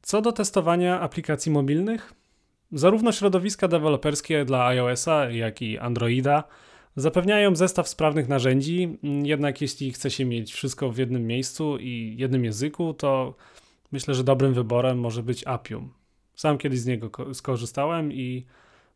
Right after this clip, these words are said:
mm, wydaje mi się, że jest okej. Zostały nam jeszcze testy wydajności. Tutaj najpopularniejszy jest istniejący od wielu lat JMeter. Ostatnio jednak rynek zdobywa Gatling,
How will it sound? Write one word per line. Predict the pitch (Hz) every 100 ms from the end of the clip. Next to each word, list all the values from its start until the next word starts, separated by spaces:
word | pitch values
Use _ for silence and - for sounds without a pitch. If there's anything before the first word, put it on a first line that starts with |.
| -
mm, | 120 120 120 120 117
wydaje | 117 113
mi | 107
się, | 120
że | 104
jest | 104
okej. | 113 - 180 - _ _ _ _ _ _ _ _ _ _ _ _ _ -
Zostały | 135 131 247 233
nam | 208 175
jeszcze | 165 - - 151 139
testy | - 147 - 131
wydajności. | 131 131 127 107 - - - - _ _ _ _ _ _ -
Tutaj | 220 226 214
najpopularniejszy | 190 165 160 147 123 135 143 147
jest | 131 127 -
istniejący | 139 131 123 123 127 131
od | 110
wielu | 117 117
lat | 107 110 110 - 143
JMeter. | 139 143 147 - 104 98 _ - - _ _ -
Ostatnio | 147 214 208
jednak | 190 175 160 131
rynek | 151 147 127
zdobywa | 139 123 120 135
Gatling, | 156 143 117 104 -